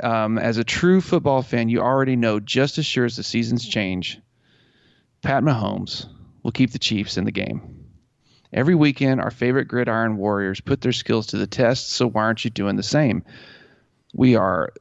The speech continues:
coming into the final home stretch of the f-, N F L season, so now is the time to get off the sidelines, get in the game with MyBookie.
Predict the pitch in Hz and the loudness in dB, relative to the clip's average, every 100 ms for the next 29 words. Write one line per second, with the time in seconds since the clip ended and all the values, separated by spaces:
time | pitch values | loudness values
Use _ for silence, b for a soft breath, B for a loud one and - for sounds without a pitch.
0 | - _ 139 135 127 113 113 110 101 92 | -20 _ 2 4 6 4 0 -2 -2 -6
1 | - - - 156 156 156 147 135 160 151 | -12 -20 -6 -2 2 2 2 2 2 4
2 | 147 - 160 139 131 113 113 - - 131 | 2 0 0 0 -2 -6 -8 -14 -4 0
3 | 113 113 110 - 110 98 107 107 113 117 | 0 0 -4 -4 -6 -4 -6 -2 0 2
4 | 127 143 147 131 120 120 113 110 104 120 | 2 2 2 0 -4 -2 -2 -2 -4 -2
5 | 131 135 120 - 113 104 101 98 98 - | 0 0 -4 -2 -2 0 -4 -6 -8 -2
6 | 147 143 151 127 117 110 107 101 95 - | 0 0 0 0 0 0 -2 -2 -2 -2
7 | 85 - - | -6 -6 -14